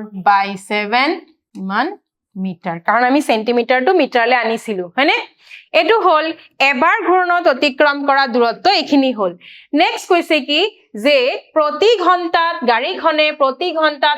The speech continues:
ছিক্সটি ছিক্স কিলোমিটাৰ দ্ৰুতিত গৈ থাকে। তাৰমানে প্ৰতি ঘণ্টাত গাড়ীখনে কিমান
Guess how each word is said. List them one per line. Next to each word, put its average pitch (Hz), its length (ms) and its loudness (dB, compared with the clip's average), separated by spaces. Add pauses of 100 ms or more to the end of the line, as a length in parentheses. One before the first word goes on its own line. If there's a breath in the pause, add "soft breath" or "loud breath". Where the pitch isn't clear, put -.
(120)
ছিক্সটি 349 300 -2 (100)
ছিক্স 403 260 0
কিলোমিটাৰ 269 540 0 (140)
দ্ৰুতিত 233 440 -2 (480 loud breath)
গৈ 269 160 4 (100)
থাকে। 240 320 0
তাৰমানে 294 380 0 (380 soft breath)
প্ৰতি 294 320 2 (160)
ঘণ্টাত 320 400 0 (120)
গাড়ীখনে 285 520 -2 (100)
কিমান 254 300 -2